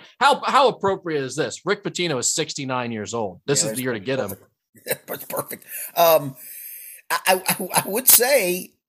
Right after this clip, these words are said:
Speaker 2: I mean, we talked about Sean Miller coming home again. I mean, can you come home again?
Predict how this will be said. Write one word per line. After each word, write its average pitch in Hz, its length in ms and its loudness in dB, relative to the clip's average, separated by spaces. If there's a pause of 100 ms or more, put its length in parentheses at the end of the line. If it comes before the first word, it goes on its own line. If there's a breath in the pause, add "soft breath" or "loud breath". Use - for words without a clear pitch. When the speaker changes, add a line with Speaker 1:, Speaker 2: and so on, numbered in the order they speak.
(140)
Speaker 2:
I 160 60 2
mean, 165 160 -4
we 170 80 -4
talked 190 240 4
about 196 200 2
Sean 196 280 2
Miller 254 180 0
coming 165 300 -2
home 156 180 -2
again. 156 420 0 (240)
I 120 60 -10
mean, 143 220 -6
can 156 160 -6
you 160 80 -6
come 185 140 2
home 247 160 6
again? 196 360 2